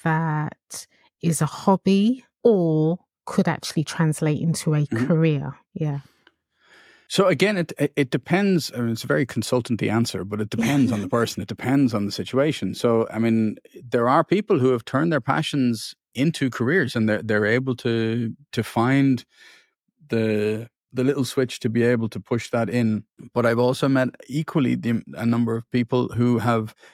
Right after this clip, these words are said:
Speaker 2: especially since entrepreneurship became this sexy term in the last ten, fifteen years, that everybody wants to be a startup and to do something and to, to have a side hustle or whatever. And they end up resenting having to do what they enjoyed doing before to pay the bills.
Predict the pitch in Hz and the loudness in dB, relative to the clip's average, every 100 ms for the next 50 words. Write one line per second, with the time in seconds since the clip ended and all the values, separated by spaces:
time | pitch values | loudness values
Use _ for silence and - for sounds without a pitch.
0 | - - - 135 - 120 127 117 110 - | -10 -4 -2 -2 -2 -2 0 0 -2 -2
1 | 107 117 117 - 104 113 104 104 - 107 | 0 0 -2 -8 -4 -2 -2 -2 -4 -4
2 | - 104 123 127 117 110 107 110 - 113 | -4 -4 0 2 2 0 -2 -2 -4 -4
3 | 107 - - 107 135 120 113 - 120 123 | -4 -6 -4 0 0 0 -2 -2 0 2
4 | 113 110 104 107 - 101 104 - 117 113 | 2 0 0 0 -4 -6 -6 -2 0 0
5 | 110 101 107 104 107 113 107 107 - 107 | -2 -2 -6 -6 -2 -2 0 -4 -2 0
6 | 107 - 113 107 _ - - _ _ - | 0 0 0 -2 _ -20 -20 _ _ -2
7 | 110 127 113 110 - 120 113 113 104 104 | 0 2 2 0 0 0 0 -2 -4 -4
8 | 101 117 131 110 - - - - 113 113 | 0 0 0 -2 -6 -18 -14 -2 0 2
9 | 113 127 113 110 _ _ _ - 135 120 | 2 2 0 -2 _ _ _ -6 -4 0
10 | 131 143 120 107 113 _ _ _ _ _ | 0 0 -2 -4 -6 _ _ _ _ _
11 | - - 135 139 135 123 127 117 120 113 | -12 -6 0 2 2 0 -2 0 2 0
12 | 113 107 107 107 110 110 113 113 107 110 | -2 -4 -2 0 -2 0 0 0 -2 -4
13 | 107 107 110 - 107 104 113 _ _ _ | -2 -4 -4 -2 0 -2 -6 _ _ _
14 | - 104 104 104 107 139 78 | -8 -6 -4 -4 -2 -2 -4